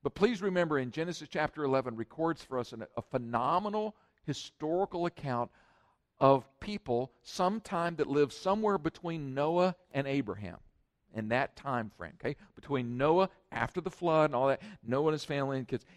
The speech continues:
and then Abraham. Somewhere in between there, the people decided, "We want to build a, a city. And in that city, we're gonna put a tower."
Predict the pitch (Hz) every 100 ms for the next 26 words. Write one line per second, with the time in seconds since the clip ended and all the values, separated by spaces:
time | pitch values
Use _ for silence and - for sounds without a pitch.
0 | - - 113 123 127 131 _ _ - 113
1 | 101 95 - 175 202 220 214 202 190 165
2 | 147 127 110 113 - - - - - -
3 | 214 185 175 - _ _ _ - 135 -
4 | 170 170 127 135 - _ - 240 262 135
5 | 139 151 180 202 - 185 - 359 - _
6 | _ _ _ _ _ _ _ _ _ _
7 | _ _ _ _ 135 190 330 233 151 -
8 | 143 196 165 156 156 - 180 - - 139
9 | 110 90